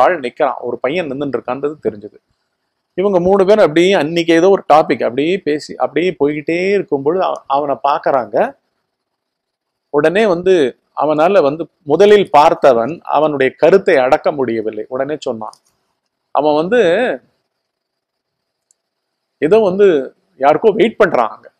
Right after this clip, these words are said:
வர சொல்லியிருக்கான், wait பண்றான். புரியுதுங்களா? ஒரு காட்சி, காட்சி வந்து எனக்குள்ள ஒரு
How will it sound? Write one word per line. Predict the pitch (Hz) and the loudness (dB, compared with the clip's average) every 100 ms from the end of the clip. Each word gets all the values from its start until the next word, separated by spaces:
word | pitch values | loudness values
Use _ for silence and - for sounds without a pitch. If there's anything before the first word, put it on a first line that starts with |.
| _ | _
வர | 135 180 | -2 0
சொல்லியிருக்கான், | 180 151 120 180 135 | 0 0 -2 -4 -4
wait | 143 - | -2 -4
பண்றான். | 107 101 101 _ _ _ _ _ _ _ _ | -6 -8 -10 _ _ _ _ _ _ _ _
புரியுதுங்களா? | - - _ _ _ _ _ _ _ | -10 -10 _ _ _ _ _ _ _
ஒரு | 165 180 | -2 4
காட்சி, | 170 180 - 123 - _ _ _ _ _ _ _ _ _ _ | 4 4 0 -6 -8 _ _ _ _ _ _ _ _ _ _
காட்சி | 165 220 220 247 | 2 4 2 0
வந்து | 196 135 123 170 185 139 | 0 0 0 0 2 0
எனக்குள்ள | 208 208 220 214 202 139 - _ _ _ | -2 0 0 4 4 4 -2 _ _ _
ஒரு | 160 | 2